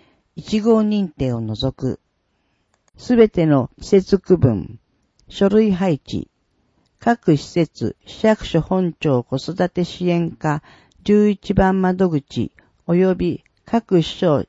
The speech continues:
地域振興課市民係、市ホームページからダウンロード。認定こども園幼稚園部分、入園決定。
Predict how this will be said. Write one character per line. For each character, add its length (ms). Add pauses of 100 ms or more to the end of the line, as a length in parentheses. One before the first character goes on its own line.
地 220
域 180
振 320
興 320
課 340
市 160
民 300
係、 500 (1400)
市 360
ホ 220
ー 40
ム 140
ペ 200
ー 80
ジ 120
か 200
ら 280
ダ 180
ウ 160
ン 40
ロ 200
ー 20
ド。 240 (1700)
認 220
定 300
こ 180
ど 120
も 160
園 220
幼 180
稚 260
園 280
部 140
分、 280 (640)
入 300
園 240
決 200 (140)
定。 380